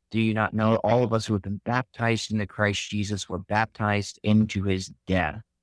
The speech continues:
We're buried, therefore, with him by baptism into the death, in order that just as Christ was raised from the dead by the glory of the Father,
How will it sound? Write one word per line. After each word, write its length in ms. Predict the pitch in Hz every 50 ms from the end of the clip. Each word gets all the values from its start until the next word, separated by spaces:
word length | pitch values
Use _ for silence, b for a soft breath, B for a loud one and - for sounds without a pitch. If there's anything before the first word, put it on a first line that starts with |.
| _ _ _ _ _ _ -
We're 180 | 101 104 101
buried, 640 | 95 92 - 101 104 113 131 147 147 139 117 107 95 -
therefore, 420 | 98 95 95 107 - 101 98 92
with 160 | 95 92 92
him 160 | - 95 98
by 140 | 90 90 87
baptism 640 | 85 - 98 104 104 104 - 95 95 98 101 95 92
into 120 | 87 80
the 100 | - 82
death, 300 | - 90 90 98 107 -
in 160 | 98 92 78
order 220 | - 101 120 120 107
that 200 | 104 95 - -
just 260 | - 110 101 - -
as 120 | 92 -
Christ 440 | - _ - 92 90 90 95 - -
was 160 | 98 92 -
raised 280 | 95 95 92 95 92 -
from 120 | - 92
the 100 | 85 82
dead 240 | 82 92 95 101 95
by 120 | 95 95
the 100 | 92 90
glory 300 | - - 92 95 92 92
of 60 | 90 90
the 80 | 92
Father, 480 | - - 95 90 90 92 104 104 87